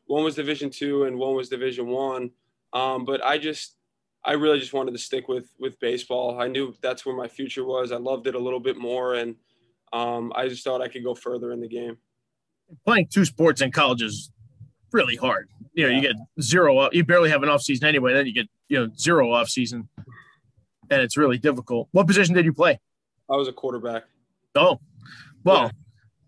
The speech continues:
Speaker 2: that's the,
Speaker 1: Pretty quarterback.
Speaker 2: that's the, the glamour spot.
Speaker 1: <laughs>
Speaker 2: Who was your favorite quarterback growing up?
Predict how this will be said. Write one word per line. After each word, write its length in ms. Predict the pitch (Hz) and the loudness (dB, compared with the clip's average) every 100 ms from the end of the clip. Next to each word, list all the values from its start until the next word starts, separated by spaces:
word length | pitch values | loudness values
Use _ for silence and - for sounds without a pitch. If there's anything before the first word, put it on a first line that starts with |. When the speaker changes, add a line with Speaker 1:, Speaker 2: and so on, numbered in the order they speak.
| _ | _
Speaker 2:
that's 180 | 175 165 | 4 4
the, 80 | 165 | 4
Speaker 1:
Pretty 120 | - | -2
quarterback. 280 | - 139 131 | -8 -10 0
Speaker 2:
that's 200 | 214 185 | 2 4
the, 320 | 180 - - - - | 2 0 -4 -4 -2
the 100 | 170 | 0
glamour 360 | 160 202 208 | 4 4 2
spot. 360 | - - 127 113 - - - | 0 0 0 0 -8 -20 -18
Speaker 1:
<laughs> 1700 | - - - 143 - _ _ _ _ _ _ _ _ _ _ _ - | -16 -14 -14 -12 -14 _ _ _ _ _ _ _ _ _ _ _ 2
Speaker 2:
Who 80 | 190 | 4
was 100 | 190 | 6
your 100 | 165 | 4
favorite 240 | 190 160 | 2 2
quarterback 420 | - 196 147 131 | 2 2 4 2
growing 200 | - 123 | 2 0
up? 140 | 117 | -2